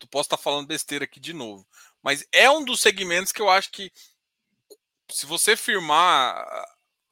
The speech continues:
em alguns parceiros interessantes, é um dos segmentos onde se pode crescer muito mais.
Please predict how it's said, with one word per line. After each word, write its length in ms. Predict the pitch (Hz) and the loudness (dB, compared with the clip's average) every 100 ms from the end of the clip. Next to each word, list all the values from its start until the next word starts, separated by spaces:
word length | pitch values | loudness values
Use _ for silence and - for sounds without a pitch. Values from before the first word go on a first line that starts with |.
| - _ | -20 _
em 140 | 147 | -4
alguns 300 | 151 143 151 | -4 -4 -10
parceiros 640 | - 139 131 - 147 139 | 2 4 4 -2 -2 -2
interessantes, 560 | 127 123 127 - 170 180 | -8 -8 -6 -4 -4 -4
é 40 | 175 | -6
um 80 | 185 | -8
dos 180 | 180 180 | -16 -6
segmentos 460 | 190 180 165 185 - _ _ _ | -6 -4 -4 -4 -8 _ _ _
onde 180 | 175 175 | -10 -10
se 60 | 170 _ - | -12 _ 2
pode 260 | 180 214 | 2 2
crescer 420 | - 180 160 185 185 | 0 -2 0 0 0
muito 500 | 185 185 208 226 226 | -2 -12 -10 -6 2
mais. 400 | 190 156 131 | 6 6 4